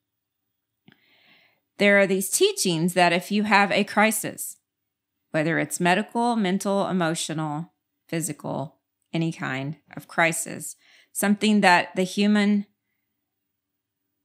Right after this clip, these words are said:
interprets as a trauma or a crisis. And I'm going to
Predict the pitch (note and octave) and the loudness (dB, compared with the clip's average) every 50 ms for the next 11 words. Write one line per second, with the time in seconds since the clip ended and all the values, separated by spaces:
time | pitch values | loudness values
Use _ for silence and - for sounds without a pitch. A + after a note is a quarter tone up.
0 | _ _ _ _ _ _ _ _ _ _ _ _ _ _ _ _ _ _ _ _ | _ _ _ _ _ _ _ _ _ _ _ _ _ _ _ _ _ _ _ _
1 | _ _ _ _ _ _ _ _ _ _ _ _ _ - F#3+ G3 G3 - - A#3+ | _ _ _ _ _ _ _ _ _ _ _ _ _ 0 0 0 0 2 2 2
2 | A#3+ A#3+ - F3 D3 B2+ - - - - - D#3+ D#3+ D3+ E3 D#3+ - - - G#3 | 2 2 0 -2 -2 -2 -2 -4 -8 -6 -2 -2 -2 -2 -4 -6 -8 -4 -2 0
3 | F#3+ G3 G3 G3 G3 F3+ - - D#3+ D#3 E3 - - - G3 F#3+ G3+ G3 - - | 0 2 2 2 0 0 0 0 -2 -2 -2 -2 -2 0 0 2 0 0 -4 -6
4 | B2+ C3 - D#3+ D#3 D#3 E3 E3+ E3+ F3+ F3+ F#3+ G3 - - F#3 | -6 -6 -6 -4 -4 -2 -2 -2 -2 0 0 0 0 -2 -4 -6